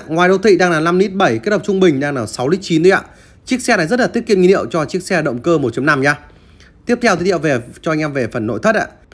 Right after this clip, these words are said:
Nội thất của chiếc xe Honda C R V bản G này nó sử dụng là nội thất màu, à, màu đen ạ, và điểm nhấn nó là,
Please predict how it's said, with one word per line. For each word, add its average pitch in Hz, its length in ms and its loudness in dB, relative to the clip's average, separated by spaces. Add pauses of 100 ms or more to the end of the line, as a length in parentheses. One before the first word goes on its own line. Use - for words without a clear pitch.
(480)
Nội 180 180 6
thất - 180 0
của 165 140 4
chiếc 247 240 -2
xe 220 240 2
Honda 208 360 0
C - 20 -4
R 196 160 -2 (120)
V 196 40 2 (140)
bản 143 180 0
G 127 60 -2 (200)
này 160 180 0
nó 151 200 -2
sử 180 140 -2
dụng 160 200 2
là 143 80 0
nội 139 200 -2
thất 226 180 -6
màu, 139 380 0
à, 120 60 -2 (300)
màu 143 200 2
đen 190 220 2
ạ, 180 140 -6
và 147 220 0
điểm 131 220 -4
nhấn 135 200 0
nó 190 140 0
là, 131 500 2